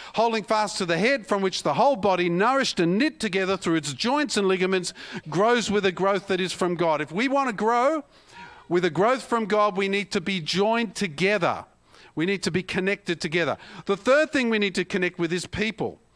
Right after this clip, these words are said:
We need to stay connected to people in this world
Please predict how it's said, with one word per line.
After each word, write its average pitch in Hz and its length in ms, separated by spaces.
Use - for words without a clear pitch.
We 185 120
need 220 160
to 196 120
stay 247 340
connected 220 640
to 185 100
people 208 580
in 202 260
this 202 240
world 175 540